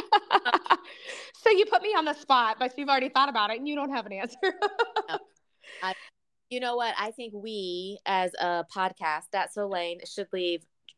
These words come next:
Speaker 2: Taylor and Travis in twenty twenty-three.
Speaker 1: Yes.
Speaker 2: We're
Speaker 1: We're
Speaker 2: not
Speaker 1: not gonna leave Taylor completely because we have to see her in the person this year.
Speaker 2: This is
Speaker 1: But
Speaker 2: true. Although,
Speaker 1: <laughs>
Speaker 2: I did make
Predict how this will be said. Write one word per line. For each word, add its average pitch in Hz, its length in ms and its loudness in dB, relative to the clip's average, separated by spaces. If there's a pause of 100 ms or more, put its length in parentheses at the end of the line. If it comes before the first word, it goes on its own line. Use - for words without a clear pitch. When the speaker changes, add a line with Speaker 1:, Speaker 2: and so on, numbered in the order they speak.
(360)
Speaker 2:
Taylor 180 340 2
and 165 100 -6
Travis 156 480 -2
in 170 140 -10
twenty 156 240 -8
twenty-three. 139 520 -4 (680)
Speaker 1:
Yes. 180 760 0 (120)
Speaker 2:
We're 202 60 4
Speaker 1:
We're 196 40 10 (140)
Speaker 2:
not - 20 4
Speaker 1:
not 294 160 2
gonna 381 160 4
leave 302 240 0 (280)
Taylor 254 360 4
completely 220 680 2
because 196 260 -4
we 208 80 -2
have 208 140 0
to 208 80 -8
see 208 200 -8
her 196 200 -4
in 202 420 -4 (180)
the 190 160 -12 (100)
person 233 520 2
this 151 240 -12
year. 151 280 -8 (680)
Speaker 2:
This 196 80 -2 (100)
is 220 80 2
Speaker 1:
But 208 140 4
Speaker 2:
true. - 100 2 (640)
Although, 220 280 6 (280)
Speaker 1:
<laughs> - 300 -20
Speaker 2:
I 208 140 2
did 247 240 4
make 214 340 -2